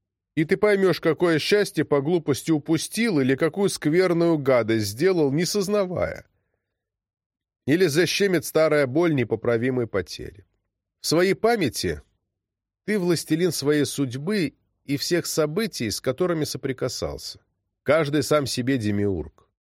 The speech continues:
А воображение в одиночестве разрастается беспредельно.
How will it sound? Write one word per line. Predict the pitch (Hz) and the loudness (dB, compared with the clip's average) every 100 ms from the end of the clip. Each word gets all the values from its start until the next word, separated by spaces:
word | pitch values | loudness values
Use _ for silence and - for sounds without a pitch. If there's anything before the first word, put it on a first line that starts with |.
| _ _ _ _ _ _ | _ _ _ _ _ _
А | 131 | 0
воображение | 135 156 170 139 214 214 175 | 2 2 2 2 2 2 2
в | 139 | 2
одиночестве | 143 147 214 233 127 110 127 | 2 2 0 0 -2 -2 0
разрастается | 127 135 156 - 202 196 147 123 | 2 2 0 0 0 0 0 -4
беспредельно. | 175 180 170 175 139 131 78 69 - | -4 -4 -4 -4 -2 -2 -2 -6 -14